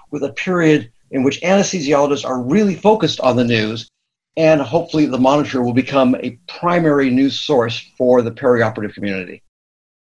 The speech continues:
Having said that, many anesthesiologists still want to see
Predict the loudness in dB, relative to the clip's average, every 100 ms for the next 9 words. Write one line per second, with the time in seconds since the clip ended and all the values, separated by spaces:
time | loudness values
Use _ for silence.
0 | _ _ _ _ _ -4 0 0 0 0
1 | 2 2 2 -4 -4 0 2 2 0 -2
2 | -4 -6 -2 0 2 0 -4 -10 -10 -10
3 | -8 -10 -14 -6 -2 2 2 0 -6 -2
4 | 2 2 0 -8 -2 0 0 -4